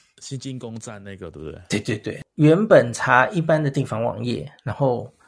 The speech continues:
Speaker 2: 呃，还蛮贵的哦。那可是后来朋友就帮我查说，他的官网有那个最佳，最佳价钱保证，然后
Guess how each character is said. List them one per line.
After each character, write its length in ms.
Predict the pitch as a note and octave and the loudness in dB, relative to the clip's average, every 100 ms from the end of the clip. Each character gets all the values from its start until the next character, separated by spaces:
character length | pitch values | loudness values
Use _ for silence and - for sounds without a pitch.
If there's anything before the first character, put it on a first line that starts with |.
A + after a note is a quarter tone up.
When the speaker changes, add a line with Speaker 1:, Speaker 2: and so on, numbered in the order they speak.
| - - _ _ - | -20 -20 _ _ -8
Speaker 2:
呃， 120 | C3 - | -8 -6
还 140 | - C3 | -4 -2
蛮 200 | A#2 A2+ | -2 0
贵 220 | D3 A2 | 2 2
的 160 | - A2+ | -2 -8
哦。 120 | A2+ - _ _ - - _ | -10 -12 _ _ -20 -20 _
那 160 | F3 E3 | -2 0
可 160 | D#3+ | 0
是 280 | D#3+ A3+ - | 0 0 -2
后 180 | - A3 | -4 0
来 280 | F3+ C#3 - _ D#3 | 2 2 -2 _ 0
朋 120 | D3 | 2
友 120 | D#3 | 4
就 120 | C3 D3 | 2 2
帮 160 | C#3+ | 4
我 100 | C#3 | 4
查 220 | A2 A2 | 2 -2
说， 380 | G#2+ B2+ B2 - _ _ _ _ _ _ _ | -2 -2 -2 -4 _ _ _ _ _ _ _
他 180 | - E3 | -6 -4
的 340 | E3 D3+ B2+ | 0 2 2
官 260 | A#2+ D3+ D3+ | 2 2 4
网 240 | C#3+ A2+ | 4 2
有 240 | G#2+ G2+ A2 _ | -4 -8 -10 _
那 100 | C#3+ | -8
个 400 | C#3 G#2 F2 - D3 | -6 -6 -6 -10 -6
最 140 | D3 | -6
佳， 440 | C#3+ C#3 B2 C3+ _ _ _ _ _ _ | -2 -2 -2 -4 _ _ _ _ _ _
最 160 | - C#3 | -8 -6
佳 420 | D3 C3 B2+ A#2+ | -2 0 0 -4
价 260 | B2 C#3 A2+ | -4 -4 -6
钱 280 | - A2 | -6 -6
保 220 | A2 G#2+ C#3 | -2 -2 0
证， 240 | C3 G#2 _ _ _ _ - | -2 -2 _ _ _ _ -10
然 140 | A#2 | 0
后 260 | D#3 D3 | 2 0